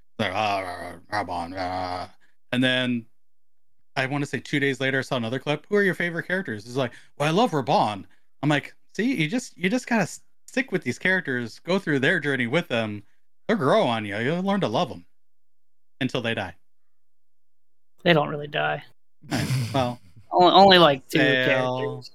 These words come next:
Speaker 2: but
Speaker 1: spoilers,
Speaker 2: three. Okay,
Speaker 1: Sail,
Speaker 2: three.
Speaker 1: Moon Brita.
Speaker 2: Three, three characters. Moon Brita was in one patch. I don't even understand why people are, like, so connected to Moon Brita. She was in one
Speaker 1: <laughs>
Speaker 2: patch.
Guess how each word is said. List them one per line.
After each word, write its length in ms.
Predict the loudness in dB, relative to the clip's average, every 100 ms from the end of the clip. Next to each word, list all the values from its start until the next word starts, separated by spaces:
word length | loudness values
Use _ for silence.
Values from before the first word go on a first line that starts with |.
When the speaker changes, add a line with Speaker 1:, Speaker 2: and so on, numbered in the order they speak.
| -12
Speaker 2:
but 100 | -10 -8
Speaker 1:
spoilers, 320 | -2 -2 4
Speaker 2:
three. 260 | 8 8 10
Okay, 240 | 8 6
Speaker 1:
Sail, 80 | 4
Speaker 2:
three. 240 | 2 4 4
Speaker 1:
Moon 60 |
Brita. 280 | 2 -2 -2
Speaker 2:
Three, 180 | -6 -8 -12 -8
three 160 | -6
characters. 340 | -6 -6 -8 -2
Moon 120 | 0 4
Brita 180 | 6
was 80 | 8
in 100 | 6
one 180 | 6 2
patch. 520 | 6 6 6 2 -10 -14 -20 -20 -20 6
I 40 |
don't 80 | 6
even 120 | 10
understand 400 | 8 8 8 8
why 120 | 8 6
people 260 | 4 4
are, 60 | 4
like, 140 | 4 4
so 120 | 0
connected 440 | 2 2 2 0
to 80 | 0
Moon 160 | 0 0
Brita. 280 | 2 2
She 140 | 2 2
was 100 | 4
in 100 | 4
one 180 | 4 4
Speaker 1:
<laughs> 0 |
Speaker 2:
patch. 440 | 6 4 2 -8